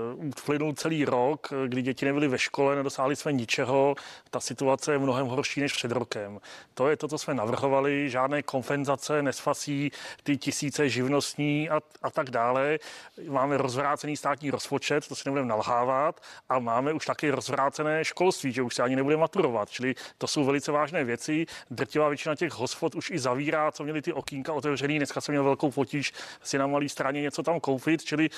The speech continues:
skutečně jsme v naprosto dramatické situaci a dle našeho názoru to vzdělání je jedna z hlavních hodnot, protože jednou ta pandemie pomine a, n-, národy, které budou vzdělané, budou mít náskok před těmi ostatními. Čili my patříme k těm,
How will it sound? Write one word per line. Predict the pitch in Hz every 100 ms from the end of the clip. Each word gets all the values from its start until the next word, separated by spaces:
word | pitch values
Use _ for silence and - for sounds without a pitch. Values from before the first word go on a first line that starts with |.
| -
skutečně | - - 151 - 156
jsme | 165 165 - -
v | 123
naprosto | 131 - 143 - 160
dramatické | 135 139 147 165 - 185
situaci | - 131 151 156 180 190 185 - -
a | 131 139 - - _
dle | 110 104 123 147
našeho | 101 104 - 123
názoru | 143 143 139 165 175
to | 170
vzdělání | 127 123 139 160 165 170
je | 175
jedna | 156 151 165
z |
hlavních | 123 117 123 160 156
hodnot, | 131 135 156 180
protože | - 131 160 156
jednou | 135 135 160
ta | 156 160
pandemie | 160 156 160 175
pomine | 135 120 123 127 143 185 - - -
a, | 123 135 - -
n-, | 143 127 147 131
národy, | 123 117 123 147 156
které | - 151
budou | 156 165
vzdělané, | 139 107 127 135 156 151
budou | 151
mít | 165 160
náskok | 131 131 - 156
před | 151
těmi | 165 160
ostatními. | 139 143 127 110 101 98
Čili | - 120
my | 127
patříme | 127 - 160 165
k | 139 -
těm, | 113 110 143